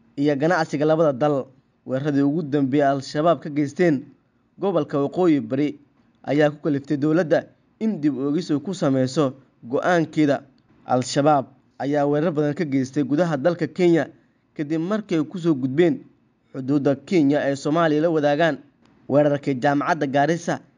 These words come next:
ee sanadkii labadii kun shan iyo tobankii ayaa weli ah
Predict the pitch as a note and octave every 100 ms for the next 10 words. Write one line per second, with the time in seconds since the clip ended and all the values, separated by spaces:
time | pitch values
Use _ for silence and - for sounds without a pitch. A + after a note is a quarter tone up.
0 | - D#3+ D#3+ A#3+ E3 - C#3+ C#3 D3 E3+
1 | C3+ C3+ D3 C3+ F3+ D3+ D3 D#3 E3+ E3+
2 | D3+ - _ _ _ - C3 D3+ C#3 C#3
3 | F3+ E3+